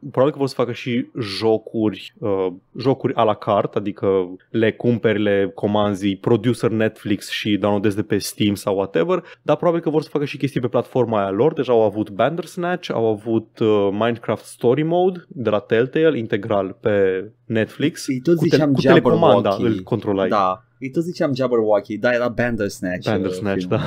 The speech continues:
Speaker 1: da.
Speaker 2: da.
Speaker 1: Era cealaltă chestie.
Speaker 2: Da. The Mock Turtle! <laughs>
Speaker 1: E interesantă achiziția, e un studio foarte bun, sper să pri-, aibă libertate artistică, să facă ce vor.
Speaker 2: Să
Speaker 1: Da,
Speaker 2: dea Dumnezeu
Speaker 1: nu, man.
Speaker 2: sănătate, să spune.
Speaker 1: Da.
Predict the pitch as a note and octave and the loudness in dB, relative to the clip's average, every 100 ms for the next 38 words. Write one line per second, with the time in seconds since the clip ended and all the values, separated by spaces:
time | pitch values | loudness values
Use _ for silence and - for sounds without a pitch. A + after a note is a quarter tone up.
0 | F#2 F#2 F#2 F2+ _ _ A#2+ A#2 - D3+ | -2 0 0 -4 _ _ 0 0 0 0
1 | A2+ G2+ - - G2+ - B2 - A#2 A2 | 0 -2 -10 -12 -12 -12 -14 -10 -2 2
2 | A2 - - - G3 B3 D4 D#4 C#4 A3 | 2 -2 -18 0 4 6 6 10 8 8
3 | C#3 - _ - _ - B3 B3+ A#3 A3+ | 0 -2 _ -12 _ -4 2 2 2 -12
4 | _ - F#3 G#3 - - - F3+ E3+ F3 | _ -4 -2 -2 -4 -16 -6 -4 0 0
5 | D#3+ F#3+ G3 F#3+ B2 A#2 G#2+ D3 E3 D3+ | 2 0 0 -4 -4 -4 0 0 2 0
6 | D3 C#3 D3+ D#3+ C#3+ C#3 A2 G2 A2+ B2+ | -2 0 2 2 0 0 -4 -2 -4 -6
7 | - - A#2+ A#2+ - A#2+ A#2 A2 G#2+ G2+ | -12 0 0 0 -2 2 4 4 0 -2
8 | G2 _ - B2 - B2 A2+ A2+ G#2+ G#2+ | -6 _ -6 -6 0 -2 2 0 0 -2
9 | A2 A#2+ A2+ G2 A#2+ - - D3+ E3 - | 0 0 0 -4 -10 -10 -4 -2 -2 -4
10 | - A2+ A#2 A2 G2 B2 F3 _ - E3 | -8 -6 -4 -4 0 0 -2 _ -8 -4
11 | C#3 E3 F#3 F3 E3+ A#2+ D#3 C3+ D3 C#3 | 2 2 4 4 4 2 2 2 2 0
12 | A#2+ G#2+ G#2+ - G2 F2 F2+ _ - B2 | 0 -6 -12 -6 -4 -4 -8 _ -6 2
13 | A#2 G#2+ | 2 2